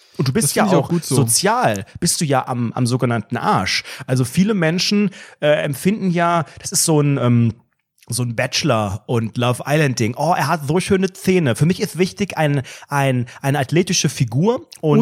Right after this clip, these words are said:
Speaker 2: Und eine
Speaker 1: Tattoos
Speaker 2: schöne
Speaker 1: und
Speaker 2: Kauleiste.
Speaker 1: schöne weiße Zähne. Für viele Menschen ein wunderbares Schönheitsideal. Perfekt, äh, weiße, gerade, strahlende Zähne, ein Lächeln. Und deswegen bist du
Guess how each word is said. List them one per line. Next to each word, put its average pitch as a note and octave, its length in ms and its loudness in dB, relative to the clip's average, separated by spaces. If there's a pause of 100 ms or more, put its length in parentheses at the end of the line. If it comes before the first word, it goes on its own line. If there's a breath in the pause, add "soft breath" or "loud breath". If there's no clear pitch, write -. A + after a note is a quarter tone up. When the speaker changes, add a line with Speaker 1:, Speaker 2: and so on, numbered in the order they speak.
Speaker 2:
Und - 100 -6
eine G#3 240 4
Speaker 1:
Tattoos B3+ 160 4
Speaker 2:
schöne A3+ 280 4
Speaker 1:
und A3 100 0
Speaker 2:
Kauleiste. G3+ 560 4 (100)
Speaker 1:
schöne F3 160 2
weiße F3+ 540 2
Zähne. B2 480 0 (160 loud breath)
Für - 200 0
viele A3+ 280 0
Menschen F3+ 300 0
ein C3+ 140 2
wunderbares G3 440 2
Schönheitsideal. D3+ 720 0 (300 loud breath)
Perfekt, - 580 -2 (260 loud breath)
äh, B2+ 340 -2
weiße, E3 640 0
gerade, C#3 760 0
strahlende C#3+ 680 0
Zähne, C3+ 460 0
ein B2+ 180 -4
Lächeln. G#2+ 520 -2 (240 loud breath)
Und C3 220 0 (200 loud breath)
deswegen F#3+ 600 -2 (180 loud breath)
bist - 240 0
du A#3 140 0